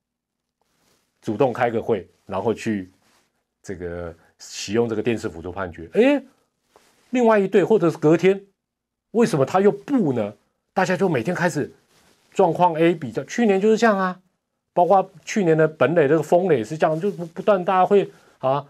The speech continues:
会拿出很多案例出来，这样比，比，比，比，比来比去的。今年应该也是会有类似我刚才讲的这样的一个状况的出现，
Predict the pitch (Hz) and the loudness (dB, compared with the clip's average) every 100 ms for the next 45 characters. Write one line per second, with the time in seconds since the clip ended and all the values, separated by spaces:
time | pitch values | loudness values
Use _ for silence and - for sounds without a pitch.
0 | _ - 175 147 151 196 139 123 165 185 | _ 0 2 2 2 2 2 0 2 0
1 | 180 175 160 175 139 175 139 135 113 120 | 0 -4 0 2 4 2 0 -6 -6 -8
2 | 117 117 117 110 120 113 - - 113 98 | -6 -4 -4 -4 -6 -6 -4 -6 -6 -10
3 | - 127 101 - - _ _ _ _ _ | -6 -6 -6 -14 -20 _ _ _ _ _
4 | _ - _ _ _ _ _ _ 139 147 | _ -20 _ _ _ _ _ _ -4 -2
5 | 110 98 123 123 101 87 113 104 107 90 | -4 -4 -2 0 -2 -4 -8 -4 -4 -2
6 | 117 107 113 104 _ _ _ 107 90 104 | -4 -4 -6 -10 _ _ _ -14 -4 -4
7 | 104 80 78 107 92 82 82 92 82 82 | -4 -8 -8 -6 -6 -8 -10 -10 -8 -12
8 | 76 85 80 | -14 -16 -16